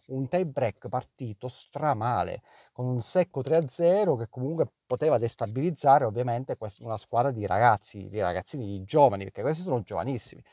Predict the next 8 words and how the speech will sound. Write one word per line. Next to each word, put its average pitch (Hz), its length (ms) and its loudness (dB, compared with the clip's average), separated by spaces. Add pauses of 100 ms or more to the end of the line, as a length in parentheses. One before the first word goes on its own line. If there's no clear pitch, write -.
(240)
Cioè, 135 140 -4
partiamo 117 280 0
dal - 80 -4
presupposto 131 520 0
che 120 120 -4
dal 107 180 0
novantacinque, 113 800 0
novantasei, 117 520 0